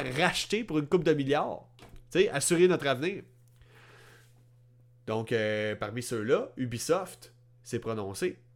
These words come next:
Donc, faut savoir que le patron d'Ubisoft, Yves Guillemot,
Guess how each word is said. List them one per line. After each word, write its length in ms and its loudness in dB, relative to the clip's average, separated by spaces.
Donc, 100 -12
faut 80 -6
savoir 420 12
que 80 8
le 100 6
patron 440 6
d'Ubisoft, 560 2
Yves 540 2
Guillemot, 680 4